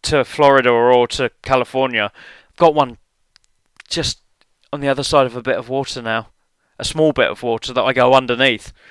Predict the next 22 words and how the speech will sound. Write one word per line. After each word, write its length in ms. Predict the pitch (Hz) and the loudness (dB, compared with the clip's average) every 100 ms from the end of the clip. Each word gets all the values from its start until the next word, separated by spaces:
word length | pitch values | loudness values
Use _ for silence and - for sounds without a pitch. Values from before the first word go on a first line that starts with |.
| - - _ _ - | -20 -20 _ _ -8
It's, 360 | 127 110 - - - - | -6 -4 -8 -10 -18 -12
it 160 | 127 | -10
just, 260 | - 151 - | -8 -8 -6
it 240 | 78 85 | -8 -6
makes 260 | 143 139 120 | -4 -4 -4
it 40 | 127 | -6
so 180 | 139 | -6
much 220 | 123 92 139 | -6 -8 -8
easier 260 | 123 117 | -6 -8
for 140 | - 120 | -10 -4
me. 280 | 120 113 - _ - _ _ _ | -2 -2 -6 _ -20 _ _ _
Um, 440 | 127 127 123 120 - _ _ _ _ _ | 2 4 2 -2 -14 _ _ _ _ _
but 140 | 151 | -2
yeah, 280 | 131 143 151 143 131 _ | 4 6 6 4 -12 _
if 180 | - - | -14 -8
you're 120 | 151 | 0
looking, 580 | 156 - 170 156 139 - _ _ _ _ | 0 2 0 0 -6 -20 _ _ _ _
it 80 | - - | -14 -14
isn't 540 | 110 139 170 180 175 170 | -20 -12 -4 -2 -2 -4
a 80 | |
cheap 280 | - 151 135 | -2 -4 -2
hobby. 360 | 135 123 139 | -2 0 0